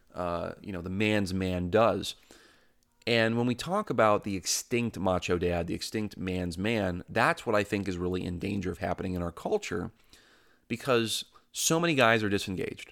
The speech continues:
So many guys are isolated. So many guys are living on their own islands that they're not engaged with their families. They're not even engaged with the day-to-day things that are going on. They're, they're tinkering with toys. They're, they're holding on to things when they were, when, like, when they were boys.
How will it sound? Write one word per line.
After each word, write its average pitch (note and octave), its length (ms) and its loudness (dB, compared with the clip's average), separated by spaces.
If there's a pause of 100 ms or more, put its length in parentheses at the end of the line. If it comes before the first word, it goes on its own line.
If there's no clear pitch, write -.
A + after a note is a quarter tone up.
(140)
So - 200 2
many A2 140 2
guys F#2 260 2
are G2 120 2
isolated. G2+ 560 0
So - 180 0
many G#2+ 140 2
guys F#2+ 280 2
are F#2+ 60 -4
living F#2 260 0
on F2 120 -2
their F2+ 80 -2
own F2 120 -2
islands A2+ 480 0 (380)
that A2 80 -2
they're A#2+ 100 2
not B2+ 200 6
engaged G#2+ 320 2
with F#2 80 -6
their G2 80 -2
families. F#2 460 -6
They're G2 100 0
not A2+ 160 2
even C#3 160 -2
engaged G#2+ 540 0
with G2 340 -2 (360)
the A2 120 -2
day-to-day G2 560 0
things F2+ 280 -6
that E2+ 100 -12
are F2+ 40 -8
going F2+ 320 -4
on. A2 300 0
They're, D#2+ 180 -4
they're - 80 -6
tinkering A2+ 540 -4
with F#2 140 -8
toys. A2 580 0 (340)
They're, E2 160 -2
they're - 140 -6
holding A#2 360 0
on G#2 200 0
to G#2 100 -10
things G2 260 -2
when F#2 100 -4
they E2+ 60 -4
were, F2 220 -8
when, F2 300 -8
like, F2+ 160 -6
when F2+ 100 -4
they F2 80 -6
were E2+ 80 -8
boys. G2+ 560 2